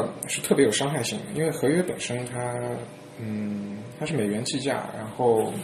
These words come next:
比特币结算，那它在下跌的时候，你比特币，你这保证金是在不断缩水的。那同样亏一万美元，你，你，你一万美，一万美元币价的时候，你就是亏一个币；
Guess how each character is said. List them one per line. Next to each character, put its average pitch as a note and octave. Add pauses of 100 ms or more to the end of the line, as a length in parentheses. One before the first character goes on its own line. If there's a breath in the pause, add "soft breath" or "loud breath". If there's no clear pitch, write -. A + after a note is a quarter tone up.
(540)
比 A2
特 C#3
币 D3
结 G#2+
算， B2+ (240)
那 C#3+
它 D3+
在 D#3
下 D#3
跌 E3
的 E3
时 D3
候， A#2
你 A#2
比 F3
特 C3+
币， C3+
你 A#2+
这 D#3
保 -
证 B2
金 E3
是 D#3+
在 B2
不 -
断 C3+
缩 D3
水 -
的。 - (1400 loud breath)
那 B2
同 D3+
样 D#3
亏 C#3+
一 C3
万 C#3+
美 A2+
元， A2 (160)
你， A2
你， G#2 (460 loud breath)
你 A2
一 C#3
万 D#3
美， A#2+ (100)
一 C3
万 E3+
美 A2+
元 G#2
币 B2
价 B2
的 A2
时 -
候， G#2+
你 G2+
就 G#2+
是 A2
亏 A#2+
一 A2+
个 B2
币； A#2